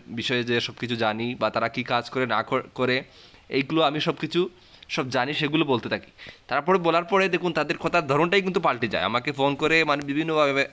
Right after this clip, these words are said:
ভাবে আমাকে হ্যারাসমেন্ট করার চেষ্টা করে যে না, তারা really, তারা এটা এইচডিএফসি ব্যাংক থেকে, ঠিক আছে?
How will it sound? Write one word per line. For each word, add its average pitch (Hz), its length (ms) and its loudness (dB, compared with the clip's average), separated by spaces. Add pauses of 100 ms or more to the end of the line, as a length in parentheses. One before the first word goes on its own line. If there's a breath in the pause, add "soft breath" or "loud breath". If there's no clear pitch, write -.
(100)
ভাবে 135 240 4
আমাকে 131 240 0
হ্যারাসমেন্ট 143 380 -2
করার 139 180 2
চেষ্টা 143 300 -2
করে 139 240 4 (500 soft breath)
যে 127 200 4
না, 127 120 0
তারা 139 280 0
really, 170 300 4
তারা 151 160 4
এটা 131 420 0
এইচডিএফসি 127 460 -2
ব্যাংক 113 200 0
থেকে, 98 180 -8 (520 loud breath)
ঠিক 170 120 2
আছে? 180 220 0